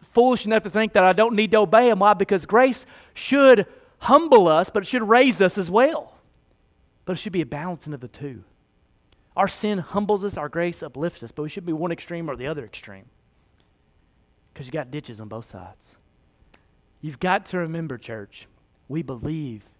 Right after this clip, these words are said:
in Jesus. And what Jesus do we believe in? We believe the one who always has been and yet always will be. We believe in he who remains, amen. We believe in the one who, though he was born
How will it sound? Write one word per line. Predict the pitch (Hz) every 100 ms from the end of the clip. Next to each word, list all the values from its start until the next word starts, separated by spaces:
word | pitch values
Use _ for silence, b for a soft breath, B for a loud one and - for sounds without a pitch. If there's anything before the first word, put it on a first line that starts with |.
| _ _ _ _ _ _ _ _ _ -
in | 120
Jesus. | 143 131 92 87 - _ _ _ _ _ _ -
And | 131
what | 165 160
Jesus | 202 196
do | 185
we | 190
believe | 156 175 180
in? | 185 170 b b b
We | 120 160
believe | 151 139 151 147 120
the |
one | 104 107 123 120 117 - b b
who | - 120
always | 127 151 147 139
has | 135 143 127
been | 147 135
and | 123
yet | 127
always | 127 131 127
will | 120 117
be. | 92 87 _ _ _ _ _ _ _ _ _ _ _ _ _ _ -
We | 185
believe | 185 185
in | 147
he | 170 175
who | 170
remains, | 147 127 147 127 82 98
amen. | 98 101 98 _ _ _ _ _ _ b b b 151
We | 190
believe | 160 170 180 196 175 127 110 -
in | 139
the | 123
one | 123 151 156 156 147 b b
who, | - 147
though | 170 190
he | 180 175
was | 156 131
born | 107 170 196 190